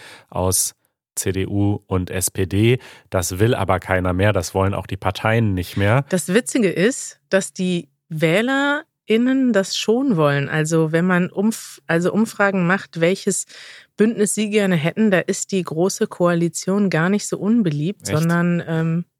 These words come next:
Speaker 2: ich habe jetzt keine Zahlen, aber das wurde gestern in einem der, in einer der vielen Fernsehsendungen gesagt,
Speaker 1: Hm.
Speaker 2: dass das eine der präferierten Optionen ist.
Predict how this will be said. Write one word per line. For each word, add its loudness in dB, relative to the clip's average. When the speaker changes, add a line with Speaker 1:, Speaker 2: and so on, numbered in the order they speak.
Speaker 2:
ich -2
habe 2
jetzt -2
keine 0
Zahlen, 2
aber 2
das -2
wurde 0
gestern -4
in -4
einem 0
der, 0
in -6
einer 2
der 0
vielen 0
Fernsehsendungen 2
gesagt, -2
Speaker 1:
Hm. -4
Speaker 2:
dass -2
das -4
eine 0
der 2
präferierten -2
Optionen -4
ist. -2